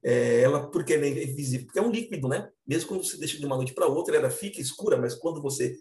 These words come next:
geralmente a gente pinta com um galho de árvore, com uma pena, né? Com uma, um pedaço de madeira. Então, você coloca na pele, ela não enxerga. Tanto é que quando alguém não é indígena, e nós vamos pintar com genipapo, a fo-, a pessoa diz, "Poxa,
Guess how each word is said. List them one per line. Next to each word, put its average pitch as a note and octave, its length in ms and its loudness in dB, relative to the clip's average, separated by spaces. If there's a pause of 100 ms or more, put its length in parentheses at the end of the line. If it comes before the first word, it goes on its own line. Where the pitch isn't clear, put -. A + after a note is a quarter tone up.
(140)
geralmente D#3+ 320 4
a E3 40 0
gente - 100 -10
pinta D3+ 200 -2
com D3+ 160 -6
um C#3+ 80 -4
galho C#3+ 340 2
de A#2+ 120 -4
árvore, A#2+ 520 -4
com C3+ 100 -14
uma C3 120 -8
pena, C3 540 -8 (260)
né? A#2 160 -8
Com C#3 120 -10
uma, C3 140 -2
um B2 160 -6
pedaço B2+ 280 -4
de C#3 60 -10
madeira. C3 460 -4 (180)
Então, C#3+ 240 -6 (140)
você C3+ 300 -6
coloca C3+ 600 -2
na A#2 120 -4
pele, D3 480 0
ela C#3 200 -2
não D#3+ 140 -8
enxerga. D3 460 -4 (300)
Tanto C#3 220 -4
é D3+ 60 4
que E3 420 -8
quando F3 320 0
alguém C3+ 320 0
não E3 260 0
é C3+ 60 -2
indígena, C3 680 -6
e A#2+ 40 -8
nós B2+ 220 -4
vamos C#3 220 -6
pintar B2+ 460 -10
com B2+ 80 -14
genipapo, C#3+ 500 -8
a - 60 -2
fo-, - 220 -4 (500)
a C#3 100 -6
pessoa D#3 380 -2
diz, C#3 360 -6 (160)
"Poxa, - 480 -4